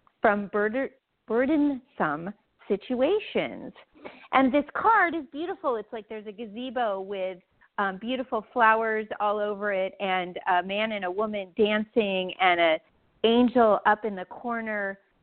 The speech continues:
It just looks like there's, um, from what I get from this card, like,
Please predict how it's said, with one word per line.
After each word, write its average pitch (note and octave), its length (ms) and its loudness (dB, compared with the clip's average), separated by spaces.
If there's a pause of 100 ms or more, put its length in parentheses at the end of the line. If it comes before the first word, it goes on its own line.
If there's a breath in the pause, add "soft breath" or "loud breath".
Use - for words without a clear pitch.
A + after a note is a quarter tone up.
(100)
It A#3+ 160 -8
just D#4 220 -2
looks D4+ 260 0
like E4+ 220 0
there's, A#3 300 2 (160)
um, G3 360 -2 (480)
from A3+ 180 2
what A3 120 4
I G#3+ 80 4
get G#3+ 260 0
from A3+ 140 -6
this G3+ 140 -6
card, C4 280 0
like, F#3+ 140 0